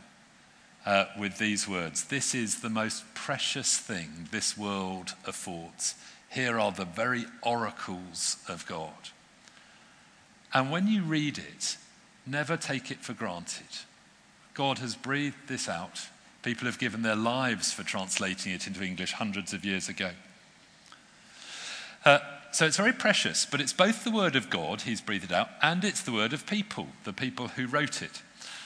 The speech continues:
So I always say Scripture has a dual authorship. It's the word of people and the word of God. So it requires a dual approach.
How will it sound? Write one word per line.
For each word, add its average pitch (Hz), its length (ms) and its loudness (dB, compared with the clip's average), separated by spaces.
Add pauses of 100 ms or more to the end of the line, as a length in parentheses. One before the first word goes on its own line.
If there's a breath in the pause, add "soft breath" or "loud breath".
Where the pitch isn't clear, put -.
(120)
So 131 160 2
I 156 60 8
always 196 160 4
say 107 180 6
Scripture 131 460 4
has 123 120 8
a 123 80 4
dual 143 460 2
authorship. - 540 -2
It's - 160 -6
the 107 100 -6
word 101 300 2
of 90 400 -2
people 120 440 -4
and 104 160 4
the 101 80 0
word 92 200 0
of 90 100 -8
God. 117 280 -2 (520 loud breath)
So - 180 2
it 139 120 0
requires 139 480 4
a 147 40 4
dual 117 320 2
approach. - 680 4